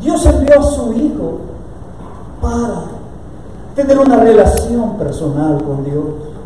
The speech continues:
Muchas veces nuestras amarguras hacen que nuestros hijos huyan de la casa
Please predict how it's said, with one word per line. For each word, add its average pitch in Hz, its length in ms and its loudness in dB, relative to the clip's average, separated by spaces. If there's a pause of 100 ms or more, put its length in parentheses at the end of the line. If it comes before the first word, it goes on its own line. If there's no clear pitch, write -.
(1040)
Muchas 233 260 2
veces 226 400 4
nuestras 190 360 -4
amarguras 175 640 -2 (680)
hacen 214 260 -4
que 202 60 -4
nuestros - 400 -4
hijos - 420 -2
huyan 185 420 2
de 135 80 -2
la - 180 -2
casa - 340 -4